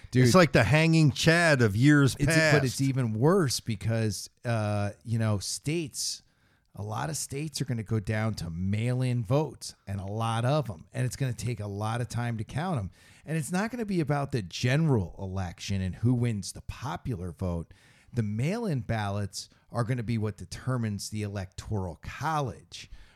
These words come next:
Speaker 1: right? And then that whole thing is gonna play out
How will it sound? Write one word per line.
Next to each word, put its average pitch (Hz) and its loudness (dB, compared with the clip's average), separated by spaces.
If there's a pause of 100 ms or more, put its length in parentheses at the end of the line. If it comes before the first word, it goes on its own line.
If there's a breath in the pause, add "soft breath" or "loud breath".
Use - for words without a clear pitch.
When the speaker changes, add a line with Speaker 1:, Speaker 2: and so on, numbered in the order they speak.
(120)
Speaker 1:
right? 117 -2
And 117 -6
then 113 -2
that 185 -4
whole 131 -4
thing 104 -4
is 98 -6
gonna 104 -6
play 98 -8
out 90 -12